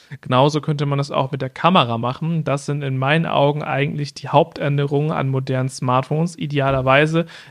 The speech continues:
ließen sich noch der Prozessor und das Display upgraden. Ähm, das wäre für mich eine nachhaltige Weise, äh, die nachhaltigste Weise, ein Smartphone zu bauen. Ja, und da wollte ich erstmal noch was zu sagen,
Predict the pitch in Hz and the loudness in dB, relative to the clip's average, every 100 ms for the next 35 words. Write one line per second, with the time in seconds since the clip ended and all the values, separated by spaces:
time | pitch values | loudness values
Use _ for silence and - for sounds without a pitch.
0 | - 139 151 147 143 139 143 139 139 - | -2 -2 0 -2 0 0 0 0 -2 -2
1 | 131 - 147 - 143 - 151 147 - 131 | -2 0 0 2 0 2 0 0 0 0
2 | 131 151 143 151 - 139 - 139 143 - | 0 -2 -2 -2 0 0 2 0 0 0
3 | 123 117 123 160 180 - - - - 127 | 2 4 2 0 -2 -10 -16 -16 -2 4
4 | 123 127 131 131 143 143 143 139 139 139 | 4 4 2 0 0 0 2 0 0 0
5 | 143 165 131 131 135 - 135 131 135 123 | 2 0 0 0 0 0 -4 -2 -4 -2
6 | 127 131 143 143 139 139 - _ - 120 | 2 2 2 2 0 -2 -14 _ -4 0
7 | 120 139 156 131 139 - 135 - - 135 | 0 -2 -6 0 0 0 -4 -6 -6 -2
8 | 123 131 127 127 - - 131 - 123 123 | 0 0 0 -2 -6 -8 -6 -4 -4 -4
9 | 127 123 123 127 117 - - - _ 120 | -8 -6 2 2 2 -6 -18 -20 _ -2
10 | 117 131 151 - 151 151 - - 151 165 | 2 4 4 2 0 0 -6 -2 0 2
11 | 156 143 139 - 131 143 202 160 196 | 2 0 -2 -6 0 2 4 2 -4